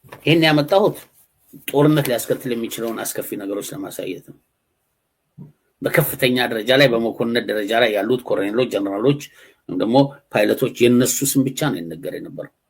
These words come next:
ሌላው ግን ቤቱ ቁጠረው። ምን ያህሉ የት እንዳለና የት እንደገባ የማያውቀው ቤተሰቡ እዛ አካባቢ ላይ ተቀብሮ የቀረውም አለ።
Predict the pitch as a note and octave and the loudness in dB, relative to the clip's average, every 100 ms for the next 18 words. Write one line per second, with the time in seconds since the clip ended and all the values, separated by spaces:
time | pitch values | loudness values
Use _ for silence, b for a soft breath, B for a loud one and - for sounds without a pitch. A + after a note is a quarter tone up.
0 | - G#2+ A2+ A2+ A#2 F#3+ A3 - _ _ | -4 -2 0 0 0 0 -2 -8 _ _
1 | _ _ _ _ _ _ _ _ _ _ | _ _ _ _ _ _ _ _ _ _
2 | _ _ _ _ _ _ _ _ - A2+ | _ _ _ _ _ _ _ _ -4 -4
3 | A#2+ C#3 - G2 - _ _ _ _ _ | -2 -6 -6 -6 -8 _ _ _ _ _
4 | _ _ _ b b C#3 D#3 E3 F3 D3 | _ _ _ b b 6 8 10 10 10
5 | D#3 D3 C#3+ D#3+ E3 D3 D3 C#3 C#3+ D#3+ | 8 8 8 8 6 8 6 6 6 6
6 | D3 C#3 D3 D#3+ C#3+ C3+ - D3+ G3 C#3 | 8 8 8 6 6 6 4 4 6 6
7 | B2+ - C3 D3+ D3 C3 C3 C3 - C3+ | 4 4 4 6 4 0 0 2 0 0
8 | D3 D3+ F#2+ - | 0 0 -2 -8